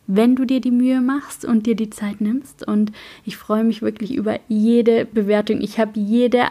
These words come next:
einzelne gelesen. Danke dafür. Und jetzt geht's los mit der heutigen Folge rund um die Big Five deiner Beziehung. Rund um das, was deine Beziehung zu einer erfüllten und glücklichen Beziehung macht.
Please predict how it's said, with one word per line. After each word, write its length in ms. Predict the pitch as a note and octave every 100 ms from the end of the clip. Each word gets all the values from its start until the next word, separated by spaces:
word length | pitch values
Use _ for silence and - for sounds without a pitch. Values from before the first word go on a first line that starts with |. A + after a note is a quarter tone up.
| -
einzelne 600 | G#3 G#3 G#3 - G#3 G3
gelesen. 640 | F#3 G3 F#3+ F#3+ - - F#3+ - - - -
Danke 400 | G#3+ G#3 G#3 G3+
dafür. 560 | - - - A3+ A3 G#3+ - - _ _ _ _ _ _ _ _ -
Und 120 | B3+ A3
jetzt 260 | G#3+ -
geht's 220 | G#3 -
los 460 | C4 D#4 B3 F#3+ -
mit 300 | A3 A#3 A#3+
der 160 | A3 G#3+
heutigen 380 | G3+ G3 G3 F#3+
Folge 440 | G3+ F#3 F3+ F#3+
rund 300 | A#3 C#4+ D4
um 160 | B3+ A#3+
die 120 | G#3+
Big 280 | A#3+ A#3+ -
Five 380 | - G3+ G#3+
deiner 260 | G#3 G3+ G#3
Beziehung. 600 | G#3 G#3+ - C4 - - - - - -
Rund 380 | G3+ B3 D#4+ E4+
um 260 | D4+ C#4+ C4+
das, 460 | G3+ A#3 C4 - -
was 420 | G3+ C4 C#4+ -
deine 340 | A#3+ B3+ C#4 C4+
Beziehung 640 | C4 - A3+ A3+ A3+ A3
zu 100 | -
einer 180 | F#3+ F#3+
erfüllten 720 | F3+ - G#3+ G#3 G#3 B3+ F#4+
und 240 | E4 B3
glücklichen 520 | - G3+ G#3 A3 A#3
Beziehung 500 | A3 A3 - C4+ F#3
macht. 320 | G3 G3+ -